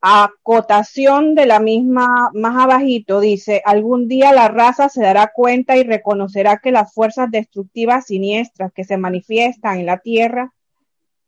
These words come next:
generadas por los pensamientos y sentimientos humanos, han entrado a los asuntos de los individuos o naciones, por la falta de control de las emociones".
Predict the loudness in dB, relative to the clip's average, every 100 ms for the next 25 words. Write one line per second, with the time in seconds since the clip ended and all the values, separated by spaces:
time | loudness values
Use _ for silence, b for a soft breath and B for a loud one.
0 | _ -4 0 2 2 2 4 4 4 2
1 | -4 _ _ _ _ _ _ _ _ _
2 | _ 0 2 2 0 -2 -2 0 0 2
3 | 0 0 0 -2 -2 -4 -2 -4 -2 -2
4 | 0 0 0 -2 -2 -2 0 0 -2 -6
5 | -8 _ -4 -2 0 0 2 4 4 4
6 | 2 -4 -4 -2 0 0 0 0 -2 -4
7 | -4 -4 0 0 0 0 0 0 -6 -4
8 | 0 0 -2 -10 _ _ _ -20 -20 _
9 | _ _ _ _ 0 4 4 2 2 2
10 | 4 2 2 2 -2 0 2 2 2 2
11 | 0 -4 -6 -4 -2 -2 -4 -10 -16 _